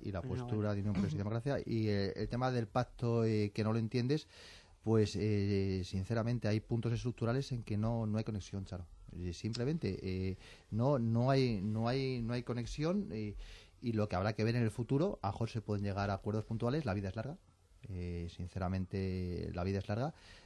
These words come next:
Speaker 1: pero estas son las decisiones a las que, a las que se han llegado y yo los motivos ya los he explicado,
Speaker 2: Sí,
Speaker 1: eh,
Speaker 2: sí, pero que,
Speaker 1: eh,
Speaker 2: mm,
Speaker 1: Charo.
Speaker 2: poco comprensibles.
Speaker 1: Eh, yo no, no creo que sean, eh, poco comprensibles, eh, y te-, y además te digo una cosa, Charo, fíjate,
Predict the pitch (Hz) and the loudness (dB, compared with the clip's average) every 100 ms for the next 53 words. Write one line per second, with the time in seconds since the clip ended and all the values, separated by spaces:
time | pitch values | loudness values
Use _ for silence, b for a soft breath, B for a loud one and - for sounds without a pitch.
0 | b - 104 110 - 127 - 113 110 104 | b 0 4 4 2 0 2 2 2 0
1 | 98 - 107 117 120 104 95 92 - 95 | -4 -2 0 2 0 0 2 0 -2 -2
2 | 90 90 87 90 90 87 95 113 113 143 | 0 0 0 -2 -4 -4 -2 0 2 2
3 | - 113 113 120 117 123 123 131 110 101 | 2 2 4 4 2 0 0 0 -2 -4
4 | 95 - 98 98 107 104 92 208 214 208 | -6 -8 -10 -2 0 2 4 4 4 2
5 | 175 165 160 156 156 139 - 131 202 226 | 2 2 0 0 2 2 4 8 10 10
6 | 220 196 165 156 185 190 160 127 - 117 | 12 12 10 8 12 12 12 12 12 12
7 | 113 110 110 - - - - 107 - 143 | 8 6 4 2 -6 -18 -14 -14 0 6
8 | 196 180 139 135 135 156 127 160 - 180 | 6 6 4 4 4 4 4 2 4 4
9 | 170 131 - 117 110 104 104 98 98 98 | 4 2 2 4 4 4 4 2 2 2
10 | 98 95 - 110 113 104 98 92 - 120 | 2 0 -2 0 2 0 0 -2 -2 0
11 | 113 92 - 98 101 - 110 82 110 120 | 0 0 -2 -2 -4 -4 -4 -2 0 0
12 | 143 147 147 131 98 - 98 110 95 - | 0 0 0 -2 -4 -4 0 0 -2 -4
13 | 110 - | -6 -8